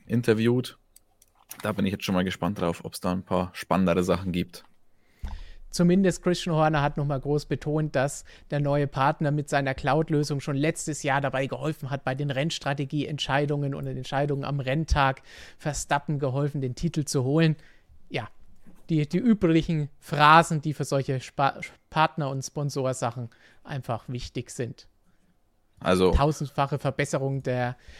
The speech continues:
Speaker 2: Genauigkeit, zehnmal schnellere Simulationen, all diese Dinge.
Speaker 1: Also ich glaub, man kann schon sagen, ohne den Sponsor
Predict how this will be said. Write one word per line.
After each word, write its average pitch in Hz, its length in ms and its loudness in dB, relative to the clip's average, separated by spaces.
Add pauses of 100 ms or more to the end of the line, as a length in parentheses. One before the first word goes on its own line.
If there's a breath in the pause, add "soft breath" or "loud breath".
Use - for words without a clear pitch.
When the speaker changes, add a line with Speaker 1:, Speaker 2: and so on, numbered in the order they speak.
(180 loud breath)
Speaker 2:
Genauigkeit, 151 920 4 (320)
zehnmal 147 500 2
schnellere 135 680 0
Simulationen, 139 880 0
all 131 180 -2
diese 120 240 -6
Dinge. 107 280 -6 (1300)
Speaker 1:
Also 113 160 8
ich 110 80 2
glaub, 120 160 8
man 120 80 4
kann 113 160 8
schon 104 120 6
sagen, 95 380 6
ohne 101 240 2
den 92 140 2
Sponsor 90 500 0